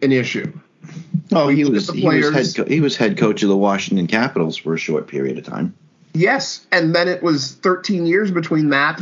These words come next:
Speaker 1: and him, and him getting the Boston head coaching job. Thirteen years.
Speaker 2: Well, you know, he, he was busy. <laughs>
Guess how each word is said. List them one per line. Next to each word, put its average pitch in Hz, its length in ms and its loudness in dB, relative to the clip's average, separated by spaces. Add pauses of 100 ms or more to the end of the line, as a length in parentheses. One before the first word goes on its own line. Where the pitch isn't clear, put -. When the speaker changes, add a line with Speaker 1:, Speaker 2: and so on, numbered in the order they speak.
Speaker 1:
and 147 200 0
him, 147 460 0 (180)
and 160 140 2
him 160 200 2
getting 156 240 0
the 147 60 0
Boston 165 400 0
head 156 160 -2
coaching 190 340 0
job. 117 320 -2 (800)
Thirteen 226 320 0
years. - 400 -4 (840)
Speaker 2:
Well, 220 180 4
you 196 80 2
know, 147 160 2
he, 139 260 2
he 143 120 2
was 135 160 2
busy. - 500 0 (1120)
<laughs> 110 60 0